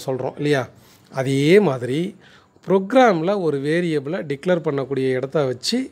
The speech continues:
இந்த வேரியபிள் இங்க ஒர்க் ஆகும், இந்த இடத்துல ஒர்க் ஆகாது அப்படிங்கிறத சொல்லக்கூடிய ஒரு டாபிக் தான் ஸ்கோப்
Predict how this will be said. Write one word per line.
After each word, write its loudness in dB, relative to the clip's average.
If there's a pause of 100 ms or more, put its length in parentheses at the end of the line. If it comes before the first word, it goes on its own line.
(140)
இந்த 2
வேரியபிள் 2
இங்க -2
ஒர்க் -4
ஆகும், -2
இந்த -4
இடத்துல -4
ஒர்க் -8
ஆகாது -4
அப்படிங்கிறத -2
சொல்லக்கூடிய -2
ஒரு -2
டாபிக் -4
தான் 2 (360)
ஸ்கோப் 4